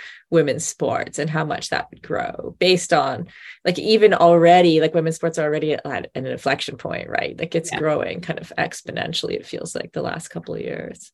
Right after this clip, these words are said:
Speaker 2: Which is, yeah, which is interesting. Like, when you do think about it from a business and investment perspective, like, men's sports are a pretty saturated market, you know, like,
Speaker 1: Mm-hmm.
Speaker 2: it's kind
Speaker 1: Right.
Speaker 2: of, you know, we're seeing, like,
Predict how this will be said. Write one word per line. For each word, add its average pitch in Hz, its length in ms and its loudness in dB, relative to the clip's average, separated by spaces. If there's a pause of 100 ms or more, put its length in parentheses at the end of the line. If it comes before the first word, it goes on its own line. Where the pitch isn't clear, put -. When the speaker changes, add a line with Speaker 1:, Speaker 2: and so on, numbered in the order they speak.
Speaker 2:
Which 240 180 -12
is, 277 280 -4
yeah, 202 360 4
which 208 160 2
is 226 100 0
interesting. 240 440 2
Like, 160 240 0
when 180 140 4
you 175 100 4
do 165 180 2
think 170 220 -2
about 147 240 0
it 147 120 0
from 151 360 -2 (440)
a 170 120 0
business 156 580 0
and 156 100 2
investment 147 520 -2
perspective, 143 560 -2
like, 139 480 -4
men's 185 400 0
sports 269 340 -2
are 220 100 0
a 208 60 -2
pretty 180 300 6
saturated 156 840 2
market, - 600 -6 (160)
you 170 160 0
know, 151 240 0
like, 151 200 4
Speaker 1:
Mm-hmm. 165 320 -2 (460)
Speaker 2:
it's 180 160 2
kind 254 200 2
Speaker 1:
Right. 196 320 6
Speaker 2:
of, 180 60 -6 (800)
you 190 140 2
know, 175 120 4
we're 170 140 4
seeing, 202 300 0
like, 160 360 0